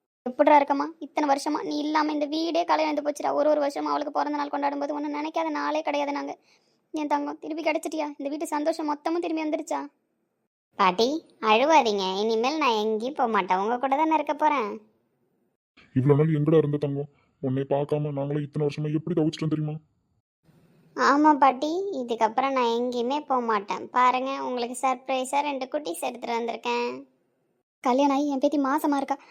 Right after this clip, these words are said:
Speaker 1: ரெண்டு குட்டீஸா? ரெட்டை பிள்ளையாடா? ஆமா பாட்டி, அக்காவுக்கும் அம்மா மாதிரியே ரெட்டை குழந்தையா.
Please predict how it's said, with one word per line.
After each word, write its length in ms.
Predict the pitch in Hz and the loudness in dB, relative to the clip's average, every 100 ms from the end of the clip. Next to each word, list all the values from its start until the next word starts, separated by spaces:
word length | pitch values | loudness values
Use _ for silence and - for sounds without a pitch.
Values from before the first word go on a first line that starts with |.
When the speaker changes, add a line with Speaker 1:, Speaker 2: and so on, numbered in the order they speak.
| - 302 | -10 0
Speaker 1:
ரெண்டு 180 | 311 339 | 0 2
குட்டீஸா? 260 | 339 330 320 | 0 0 0
ரெட்டை 180 | 302 370 | 2 2
பிள்ளையாடா? 280 | 349 349 349 440 - _ _ _ _ - 269 | 4 4 4 2 -6 _ _ _ _ 0 4
ஆமா 140 | 285 254 | 6 8
பாட்டி, 300 | 254 233 247 285 320 _ 202 | 6 6 -2 -4 -8 _ -2
அக்காவுக்கும் 680 | 202 - 254 254 233 240 277 254 | -2 2 4 6 4 0 0 0
அம்மா 200 | 247 262 254 | 0 -2 2
மாதிரியே 280 | 233 240 285 277 | 0 2 0 0
ரெட்டை 220 | 262 277 254 | 0 0 2
குழந்தையா. 460 | 254 240 226 180 | 0 0 0 0